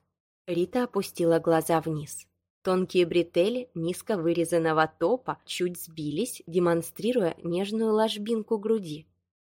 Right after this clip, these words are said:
а напряженные соски четко обрисовывались под тонкой тканью. Она вдруг увидела себя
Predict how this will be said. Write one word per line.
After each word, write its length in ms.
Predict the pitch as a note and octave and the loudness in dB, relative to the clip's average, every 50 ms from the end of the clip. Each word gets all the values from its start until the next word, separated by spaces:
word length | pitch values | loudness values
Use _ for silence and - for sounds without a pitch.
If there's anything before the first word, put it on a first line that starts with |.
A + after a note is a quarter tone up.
| _ _ | _ _
а 120 | - F3 | -4 -2
напряженные 760 | E3+ E3+ E3 - E3+ E3+ E3 D#3 E3+ E3+ E3 E3 D#3+ D#3+ D#3+ | -2 -2 -2 0 0 0 2 4 4 2 4 4 2 0 0
соски 580 | D#3+ - - D#3 D#3+ - - - - D#3+ - - _ _ _ _ _ | 0 0 -2 -2 -2 -4 -10 -12 -12 -12 -14 -14 _ _ _ _ _
четко 440 | _ - - E3+ F3 - - - A3+ | _ -4 -2 -2 -2 -2 -2 -2 -4
обрисовывались 1000 | - - F#3+ D#3+ F3 F3 D#3+ - - - E3 D3+ D#3+ F3 E3+ F#3 F3 F#3 F3+ - | -2 -2 -6 -4 -2 -4 -4 -4 -2 -2 -2 0 0 -2 -2 -2 -4 -4 -6 -8
под 160 | - D#3+ D#3 - _ _ | -8 -8 -8 -8 _ _
тонкой 380 | E3 D3+ D3 D3 - - D#3 | -6 -6 -6 -8 -8 -10 -10
тканью. 560 | D3+ - _ - D#3 C#3+ D3 C#3+ C#3+ D#3 D#3+ _ _ _ _ _ _ _ _ _ _ _ _ _ _ _ _ | -10 -10 _ -10 -10 -10 -10 -12 -16 -18 -20 _ _ _ _ _ _ _ _ _ _ _ _ _ _ _ _
Она 360 | - F#3+ F#3 F3+ F#3 F3+ E3 | -4 -2 0 0 0 0 0
вдруг 400 | D#3 D3+ F#3 F#3 F3+ - - - | 0 0 0 0 0 -2 -6 -8
увидела 520 | E3 D#3+ D3+ D#3+ F3+ E3+ E3 D#3+ D3+ D3+ | -8 -6 -4 -6 -4 0 0 0 0 0
себя 520 | C#3+ - - - D3+ D3 D3+ D#3 G3 A#3+ | -4 -6 -8 -8 -4 -4 -2 -4 -4 -6